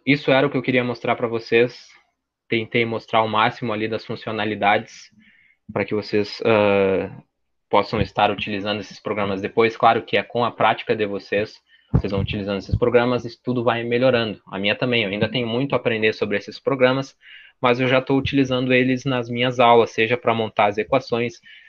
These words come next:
seja pra fazer apresentações durante aqui o Google Meet. Então, conforme essa experiência do curso de nivelamento que eu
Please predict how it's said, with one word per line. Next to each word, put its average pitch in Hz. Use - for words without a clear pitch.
seja 107
pra 107
fazer 107
apresentações 101
durante 101
aqui 98
o 92
Google 98
Meet. 123
Então, 117
conforme 117
essa 117
experiência 117
do 113
curso 113
de 110
nivelamento 110
que -
eu 104